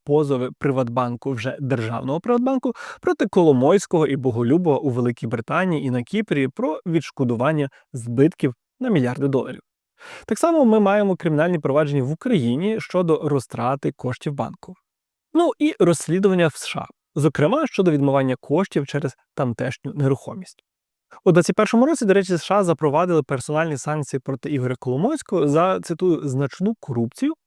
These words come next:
в період його роботи головою Дніпропетровської ода, окремо згадуючи і історію з Приватбанком.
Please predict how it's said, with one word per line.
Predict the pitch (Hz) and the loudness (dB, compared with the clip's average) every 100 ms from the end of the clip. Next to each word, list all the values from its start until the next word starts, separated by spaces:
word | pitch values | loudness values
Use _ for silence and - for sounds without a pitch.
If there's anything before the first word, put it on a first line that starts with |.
| _ _ | _ _
в | _ | _
період | - 320 277 | 0 4 6
його | 208 165 | 6 6
роботи | 151 131 190 175 | 4 4 2 2
головою | 131 135 139 143 | 2 4 4 2
Дніпропетровської | 131 127 127 - 135 120 - 135 | 2 -2 -4 -4 -4 -4 -6 -6
ода, | 143 110 208 - _ _ _ - | -4 -4 -6 -12 _ _ _ -4
окремо | 185 - 127 135 202 233 | -2 -2 -2 0 0 0
згадуючи | 156 175 170 165 - | 0 0 0 -2 -6
і | 147 131 | -4 -2
історію | 127 - 143 139 | -2 -2 -2 -2
з | |
Приватбанком. | - 135 135 151 - 151 - | -4 -4 -4 -6 -10 -14 -20